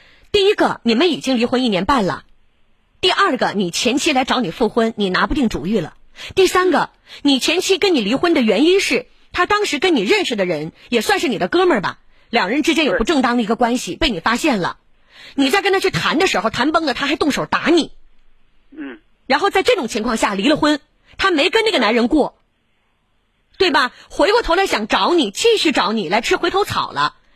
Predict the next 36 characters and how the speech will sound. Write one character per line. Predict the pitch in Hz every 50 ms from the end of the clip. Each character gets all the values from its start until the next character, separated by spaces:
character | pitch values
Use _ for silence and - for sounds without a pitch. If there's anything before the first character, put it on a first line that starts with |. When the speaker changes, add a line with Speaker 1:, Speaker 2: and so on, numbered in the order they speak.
| _ _ _
Speaker 1:
你 | - 254 247
现 | - 415 370
在 | 392
在 | - 381
犹 | 359 262 214 180 160 180
豫， | 240 339 381 311 - - _ _ _ _ _ _ _ _
要 | 415 453 392
不 | 285
要 | 330 269 247
跟 | - 277 269
前 | - 247 208 226
妻 | - 240
过 | - 254 226
日 | 226 247 202 170
子？ | 160 165 - - - - -
而 | - 254 330 370
犹 | 311 262 247 330
豫 | 349
的 | 294 269
原 | 233 208 202
因， | 254 277
就 | - 302
像 | 254 285 254 214
你 | 151 170
说 | - 226 220
的， | 208 185
你 | 196 190 175
觉 | - 226
得 | 320 359
你 | 294 240
前 | 165 - - 254 285
妻 | - - 349
本 | - - - 247
质 | - 277
不 | 233 254
坏， | 269 - 370 - - -